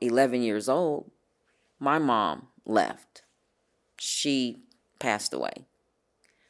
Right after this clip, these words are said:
And so where was the maternal figure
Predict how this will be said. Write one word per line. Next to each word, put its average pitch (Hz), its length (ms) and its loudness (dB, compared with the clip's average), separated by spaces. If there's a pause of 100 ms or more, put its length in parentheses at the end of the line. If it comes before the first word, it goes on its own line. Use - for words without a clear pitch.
(200)
And 135 120 0
so 135 180 2
where 135 340 4
was 139 200 0
the 117 100 0
maternal 113 680 -4
figure 107 840 -2